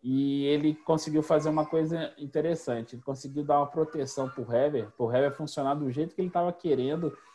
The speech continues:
que ele funcionasse, e o São Paulo também tentou e não conseguiu. Esse é o cara que vai fu-, ser o primeiro combate ali, como o mais avançado, que tem a saída melhor pro, pro cabeça de área, como se fosse o outro cabeça de área,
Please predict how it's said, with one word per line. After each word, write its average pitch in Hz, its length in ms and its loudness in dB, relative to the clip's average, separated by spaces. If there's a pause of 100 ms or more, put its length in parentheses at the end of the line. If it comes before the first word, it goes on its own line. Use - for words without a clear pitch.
(160)
que 147 60 0
ele 139 80 0
funcionasse, 147 680 4
e - 20 2
o 143 40 -2
São 156 140 0
Paulo 135 300 8
também 135 240 0
tentou 131 300 -6
e 147 40 -6
não 151 60 -6
conseguiu. 151 560 -4 (380)
Esse 165 280 0
é 196 40 6
o 196 80 6
cara 135 380 6
que - 160 -4
vai 123 340 6
fu-, - 300 -12
ser - 500 -2
o 139 120 8
primeiro 123 440 4
combate 107 680 2
ali, 127 440 0
como 139 320 -2
o 113 60 0
mais 113 200 6
avançado, 110 560 2
que - 240 -4 (580)
tem 202 160 6
a 196 80 6
saída 123 400 4
melhor 113 380 4
pro, 104 440 0
pro 107 320 -4
cabeça 104 380 -2
de 101 140 0
área, 135 220 8
como 285 140 2
se - 60 -4
fosse 240 260 4
o 185 40 6
outro 190 200 4
cabeça 117 360 0
de 104 140 -4
área, 143 320 4